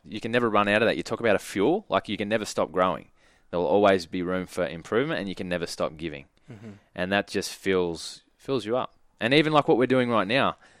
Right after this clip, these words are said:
Speaker 1: we're so present and so here because we are sharing stuff that maybe someone will vibe with, and this will help somebody.
Speaker 2: Mm-hmm.
Speaker 1: And that's just an amazing feeling. And we're being authentic and just being real. We're sharing our growth,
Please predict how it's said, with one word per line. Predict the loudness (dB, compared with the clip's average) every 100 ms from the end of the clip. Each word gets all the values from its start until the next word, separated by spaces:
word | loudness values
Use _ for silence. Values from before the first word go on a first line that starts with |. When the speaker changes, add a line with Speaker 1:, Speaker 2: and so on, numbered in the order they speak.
| _ _
Speaker 1:
we're | 0
so | 2 6 10 10 8 4 _
present | 4 8 8 6 -2 _ _ _ _ _
and | -6 0
so | 6 6 6
here | 2 2 4 2 -4 _ _ _ _ -8
because | -2 0 0
we | 4 8
are | 8
sharing | 6 0 2 4 2
stuff | -2 2 2 2
that | -2 -2 _
maybe | -4 4 4 4 0
someone | -2 -2 -2 -2 -6 _ _
will | -10
vibe | 0 4 6
with, | 4 -4
and | -6 -12 -10
this | -6 -4 0
will | 0
help | 2 0 -2
somebody. | -8 -6 -10 -12 _ -16
Speaker 2:
Mm-hmm. | -16 -10
Speaker 1:
And | -2
that's | -2 0
just | -4 -4
an |
amazing | 0 2 2 -2
feeling. | -4 -4 -4 -8 0
And | 4 6
we're | 6
being | 6 4
authentic | 2 2 2
and | 0
just | -2
being | -2 -4 0
real. | 2 2 0 _ _ _ -20 _ -6
We're | -4
sharing | 6 8 8 6
our | 4
growth, | 6 6 4 -4